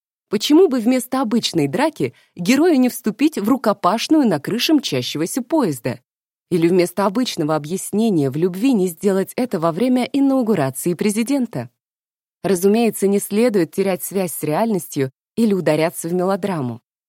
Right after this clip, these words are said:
Драма подразумевает такое качество события, которое заставляет волноваться, держит в напряжении и вызывает чувство сопереживания. Когда главный герой из-за девушки бьет лучшего друга — это драма.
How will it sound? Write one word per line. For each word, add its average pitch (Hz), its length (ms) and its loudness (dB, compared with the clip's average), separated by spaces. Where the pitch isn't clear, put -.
Драма 160 420 0
подразумевает 156 840 -2
такое 190 480 0
качество 156 500 -4
события, 170 640 -4
которое 214 460 0
заставляет 202 680 -2
волноваться, 160 840 0
держит 247 520 -2
в 196 80 -4
напряжении 202 840 0
и 311 80 4
вызывает 233 560 0
чувство 170 460 -6
сопереживания. 196 920 -2
Когда 175 340 -2
главный 170 440 0
герой 180 340 0
из-за 156 380 -2
девушки 165 520 -4
бьет 147 340 -2
лучшего 190 440 -2
друга — 165 640 -2
это 160 240 -4
драма. 120 480 -4